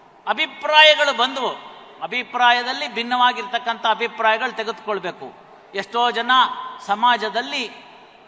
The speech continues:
ಎರಡು ಹೊತ್ತಿನ ಊಟಕ್ಕೆ ತೊಂದರೆ ಪಟ್ಕೊಂಡಿದ್ದಾರೆ, ವಿದ್ಯಾಭ್ಯಾಸಕ್ಕೆ ತೊಂದರೆ ಪಟ್ಕೊಂಡಿದ್ದಾರೆ.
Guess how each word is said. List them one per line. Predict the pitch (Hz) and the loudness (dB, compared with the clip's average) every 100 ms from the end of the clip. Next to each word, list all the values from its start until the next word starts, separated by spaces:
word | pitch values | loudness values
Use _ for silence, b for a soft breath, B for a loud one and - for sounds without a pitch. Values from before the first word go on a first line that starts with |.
| - | -10
ಎರಡು | 185 254 269 | -2 2 2
ಹೊತ್ತಿನ | 269 - 262 | 0 -2 0
ಊಟಕ್ಕೆ | 240 247 320 302 302 277 | 0 0 0 0 0 -2
ತೊಂದರೆ | - 233 226 226 | -2 -2 0 -2
ಪಟ್ಕೊಂಡಿದ್ದಾರೆ, | 226 208 - 202 185 185 170 156 170 170 - - - | 0 -4 -2 -4 -2 4 4 4 -2 -6 -14 -18 -14
ವಿದ್ಯಾಭ್ಯಾಸಕ್ಕೆ | 180 175 247 277 262 247 - 233 214 | -14 0 4 4 4 0 0 -6 -8
ತೊಂದರೆ | 208 196 196 202 | -6 -6 -4 -4
ಪಟ್ಕೊಂಡಿದ್ದಾರೆ. | 196 180 190 175 180 170 151 156 170 - | -4 -8 -10 -10 -2 2 2 0 -4 -8